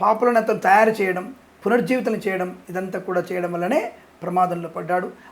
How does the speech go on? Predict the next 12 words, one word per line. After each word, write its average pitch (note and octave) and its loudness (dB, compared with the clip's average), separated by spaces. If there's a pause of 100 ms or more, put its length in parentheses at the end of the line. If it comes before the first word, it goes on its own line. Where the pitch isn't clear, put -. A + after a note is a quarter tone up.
ఆ F3+ 2
తర్వాత F#3+ 0
దేవయాని G3 0 (500)
సందర్భంలో G3+ 2 (300)
ఈ F#3+ -4
యొక్క F#3+ 4 (160)
కచుడు A#3 2
అనేటువంటి, G3 -2 (340)
ఆ, F3+ 4
ఒక F3+ 2
దూతను F#3 2
పంపించేసి F#3 -2